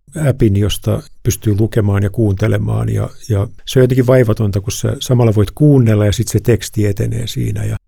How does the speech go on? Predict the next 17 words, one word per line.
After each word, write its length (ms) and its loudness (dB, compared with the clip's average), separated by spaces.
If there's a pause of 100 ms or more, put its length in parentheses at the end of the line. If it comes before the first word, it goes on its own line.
(160)
ja 100 4
siinä 260 2
on 100 2
aina, 320 2 (100)
aina 240 2
se 160 0
hyvä 180 2
puoli, 400 0
että 200 -4
jos 140 -4
vaikka, 360 -4 (140)
vaikka, 240 -4
tota, 280 -4
englanniksi 420 -2
tai 280 -2 (100)
ranskaksi 440 -4
kuuntelee 540 -4